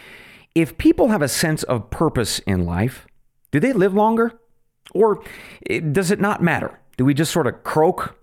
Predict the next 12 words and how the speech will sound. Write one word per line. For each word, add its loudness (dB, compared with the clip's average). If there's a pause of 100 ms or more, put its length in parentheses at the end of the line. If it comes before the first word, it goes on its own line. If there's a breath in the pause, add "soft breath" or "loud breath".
when 0
we're 2
supposed -2
to -4
croak? -4 (1000 soft breath)
Well, 0
they 0
questioned 0
over 2
thirteen 0
thousand 0
people -4